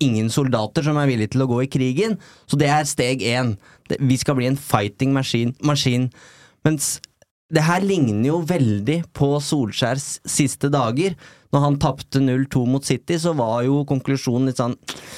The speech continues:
du kan tape mot City, men ikke på den måten der. Du kan ikke være, hvorfor er du så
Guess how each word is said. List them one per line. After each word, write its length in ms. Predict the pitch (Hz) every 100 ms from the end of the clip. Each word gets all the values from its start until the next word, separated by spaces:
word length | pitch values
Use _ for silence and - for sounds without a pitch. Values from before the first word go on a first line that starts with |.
| - 135
du 60 |
kan 140 | 151 165
tape 320 | 170 123 -
mot 240 | 131 156 -
City, 380 | 131 - 170 175
men 180 | - 156 - _ _
ikke 280 | 151 139 123
på 60 | 156
den 160 | 143 139
måten 380 | 135 - 143 127
der. 220 | 120 - -
Du 100 | 151 147
kan 140 | 143
ikke 100 | 147
være, 220 | 127 135
hvorfor 260 | 135 135 151
er 140 | 135
du 40 | 143
så 680 | - - - 139 123 127 139